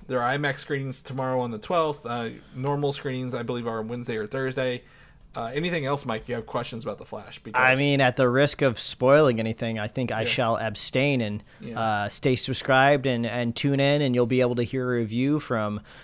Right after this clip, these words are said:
Speaker 2: somebody fresh off the presses and, uh,
Speaker 1: Yeah.
Speaker 2: somebody a bit more seasoned with a couple other viewings under their belt.
Speaker 1: Yeah,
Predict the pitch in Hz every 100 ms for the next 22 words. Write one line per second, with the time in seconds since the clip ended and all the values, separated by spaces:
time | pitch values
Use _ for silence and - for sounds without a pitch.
0 | - - 123 120 110 110 - 135 - 147
1 | 135 139 151 147 170 170 147 120 117 113
2 | 123 120 - 147 147 143 147 151 156 160
3 | 151 147 - 196 135 120 110 120 135 127
4 | 135 127 131 131 123 156 143 113 104 101
5 | 98 95 - - 147